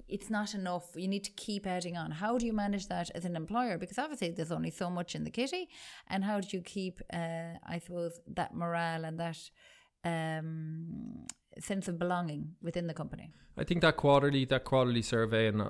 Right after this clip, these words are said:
Speaker 2: on us having a team each quarter based on the results of any of the surveys or feedback that we get, I think that's really, really key.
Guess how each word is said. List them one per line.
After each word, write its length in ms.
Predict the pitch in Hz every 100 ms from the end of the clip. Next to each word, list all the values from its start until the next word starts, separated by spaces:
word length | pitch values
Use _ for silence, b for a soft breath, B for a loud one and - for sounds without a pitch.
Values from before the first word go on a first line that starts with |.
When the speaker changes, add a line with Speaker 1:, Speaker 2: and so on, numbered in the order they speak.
| -
Speaker 2:
on 160 | 110
us 140 | 107 -
having 360 | 107 104 101
a 60 | 101
team 340 | - 104 104
each 200 | 101 -
quarter 320 | - 98 101
based 360 | 98 95 98 -
on 140 | 98
the 60 | 95
results 420 | 92 92 95 92
of 80 | 101
any 140 | 95
of 80 | 95
the 40 | 92
surveys 400 | - 95 95 92
or 60 |
feedback 360 | - 95 87 -
that 100 | 87
we 80 | 90
get, 200 | 95 95
I 60 |
think 240 | - 104 92
that's 260 | 92 -
really, 220 | 101 92
really 240 | 92 90 -
key. 320 | - 98 98